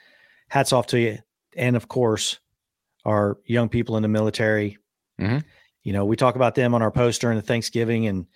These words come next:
Speaker 1: you know, we've had many of those, you know, when you're away from home and stuff like that. And,
Speaker 2: Mm-hmm.
Speaker 1: you know, hats off to you. Really appreciate you. Always thinking about you. We make sure that we let everybody know that we're thinking about 'em, and, uh,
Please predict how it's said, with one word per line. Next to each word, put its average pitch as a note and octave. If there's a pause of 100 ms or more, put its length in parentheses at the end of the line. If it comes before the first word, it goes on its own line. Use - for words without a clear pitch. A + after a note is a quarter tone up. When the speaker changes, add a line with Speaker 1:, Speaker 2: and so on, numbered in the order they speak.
(240)
Speaker 1:
you -
know, A#2+
we've B2
had C3+
many C#3
of B2+
those, B2+ (140)
you A2+
know, A#2
when A#2
you're A2+
away A2
from A2
home A2
and G#2+
stuff -
like A2
that. A#2
And, F#2+ (320)
Speaker 2:
Mm-hmm. G2 (580)
Speaker 1:
you C#3+
know, C3
hats -
off C#3+
to D#3
you. D3+
Really C#3+
appreciate C#3
you. B2+
Always B2+
thinking B2+
about B2
you. B2+
We A#2+
make B2
sure B2+
that A#2+
we A#2+
let A#2
everybody A#2
know A2
that A2+
we're A2+
thinking A#2+
about G#2+
'em, A#2
and, G2
uh, F#2+